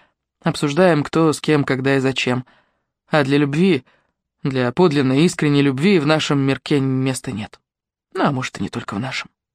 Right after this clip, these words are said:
Чем дольше я живу, тем циничнее становлюсь. Дошло до того, что когда я вижу пару молодоженов, она вся в белом, счастливая такая,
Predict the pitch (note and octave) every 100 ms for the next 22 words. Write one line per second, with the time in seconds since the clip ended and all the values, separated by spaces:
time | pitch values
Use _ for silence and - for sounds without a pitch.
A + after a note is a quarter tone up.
0 | _ _ _ _ - C#4 A#3 A#3 A#3 A3
1 | G3+ A3+ B3 G#3+ G3+ - G3+ F#3+ F#3+ F#3
2 | F3 F3+ E3+ D3 C#3 C3+ - - - -
3 | - E3+ - F3 D#3 E3 F#3+ - C#3+ C#3+
4 | C#3 D3+ C#3+ C#3 D3+ C#3 C3 D3 C#3+ D3
5 | D3+ D3+ G3+ D#3 - - _ _ _ _
6 | _ C#3+ C3 - C3 C3 A3 G#3+ E3 C3+
7 | - F3+ F3 D#3 D3+ - C#3+ C3+